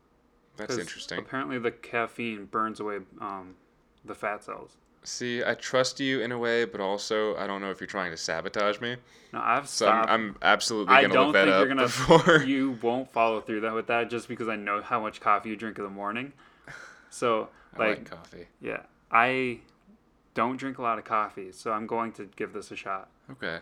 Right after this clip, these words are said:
Speaker 1: that's actually, that's a pretty good plan.
Speaker 2: And I was thinking about it. That's why creatine has so much caffeine in it.
Speaker 1: 'Cause it just hypes you up.
Speaker 2: No, it's because that caffeine burns away the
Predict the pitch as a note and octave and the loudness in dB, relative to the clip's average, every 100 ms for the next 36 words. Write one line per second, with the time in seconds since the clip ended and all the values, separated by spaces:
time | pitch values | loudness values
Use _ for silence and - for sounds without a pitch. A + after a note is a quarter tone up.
0 | - - G#2+ A#2+ A#2 - G#2+ B2+ - - | -10 -8 -2 0 0 -4 -6 -4 -8 -6
1 | F#2+ E2 - - E2 - _ - C#3 C#3 | -6 -8 -12 -18 -20 -20 _ -4 0 0
2 | B2+ - C#3+ C#3 B2+ G#2+ G#2 G2 - _ | 0 -4 -8 -6 -4 -2 -2 -4 -10 _
3 | - C3 - D#3 - E3+ E3+ - C3 A#2 | -12 -6 -2 -2 -2 -2 -2 -4 -10 -10
4 | A2 A#2 A2 - - - - D#3+ D3+ F#2 | -12 -10 -12 -14 -16 -10 -10 -10 -14 -16
5 | F#2+ _ _ _ _ _ _ - A#2+ G#2+ | -20 _ _ _ _ _ _ -20 -16 -12
6 | G2 G2 G#2+ G2+ G2+ G2 A2+ F#2 _ _ | -10 -8 -4 -4 -2 -4 -4 -8 _ _
7 | _ - G#3 C3 A#2 - C3 D3 C3 B2+ | _ -8 -6 -4 -6 -6 -8 -6 -4 -6
8 | - C3+ C3 C3+ A2+ A#2+ B2 B2+ A#2 A#2 | -4 -8 -6 -10 -4 -2 0 -2 -2 -2
9 | A2+ G#2+ A2+ A2 | -2 -2 -4 -4